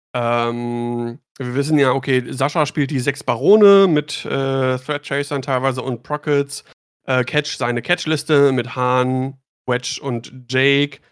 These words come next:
Dann haben wir, ähm, Republic Aces, äh, mit E T As unter anderem am Start. Wir haben die Doppel-Fire-Sprays. Also alles,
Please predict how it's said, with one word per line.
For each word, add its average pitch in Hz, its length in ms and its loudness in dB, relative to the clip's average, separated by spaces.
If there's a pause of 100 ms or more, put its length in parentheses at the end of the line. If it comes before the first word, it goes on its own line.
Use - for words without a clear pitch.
(360)
Dann 123 260 2
haben 123 260 -2
wir, 120 560 0
ähm, 113 880 -4
Republic 165 560 -2
Aces, 165 800 -2
äh, 135 220 -6
mit 135 220 -2
E 143 100 -4
T 143 180 -4
As 143 300 -2
unter 139 300 -4
anderem 131 580 0
am 127 160 -4
Start. 127 560 -2
Wir 120 140 -4
haben 117 240 -2
die 117 160 -6
Doppel-Fire-Sprays. 127 1080 -2 (560)
Also 131 200 0
alles, 139 500 -2